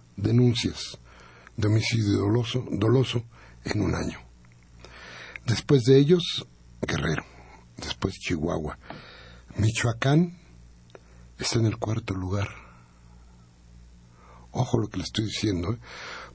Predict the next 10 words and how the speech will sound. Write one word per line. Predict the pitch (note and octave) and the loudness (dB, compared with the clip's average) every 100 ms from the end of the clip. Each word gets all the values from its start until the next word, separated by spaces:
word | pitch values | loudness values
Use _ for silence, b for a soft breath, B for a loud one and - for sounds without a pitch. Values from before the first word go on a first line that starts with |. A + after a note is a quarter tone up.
| - | -4
Porque | A#2 A2+ - B2 | 0 0 2 2
la | A2+ A2+ | 4 4
propaganda | A#2+ A2 B2 D3 F3 E3 | 2 2 4 6 6 6
que | - | 4
le | B2 | 6
hemos | C3 C3+ - | 8 6 4
hecho | C3 - C3 A#2 B B B B - | 2 2 -2 -2 B B B B -6
como | B2+ A2+ | 0 2
violento | G#2 G#2+ A2+ C3 A#2+ A#2+ G#2 | 4 4 6 6 4 2 2
a, | G#2 F#2+ | 2 0